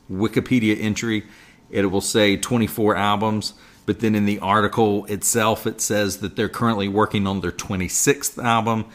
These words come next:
That doesn't seem to compute, so it's either twenty-four, twenty-five, whatever. What does that tell us?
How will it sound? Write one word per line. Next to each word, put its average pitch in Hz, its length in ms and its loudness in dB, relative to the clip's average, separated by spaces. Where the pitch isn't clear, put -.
That 117 260 0
doesn't 110 320 2
seem 107 260 0
to 98 80 0
compute, 98 560 0
so 95 320 -2
it's 127 160 -4
either 135 160 2
twenty-four, 104 560 0
twenty-five, 87 600 -2
whatever. 78 440 -4
What 170 200 2
does 135 140 4
that 101 240 2
tell 73 260 -2
us? - 220 -12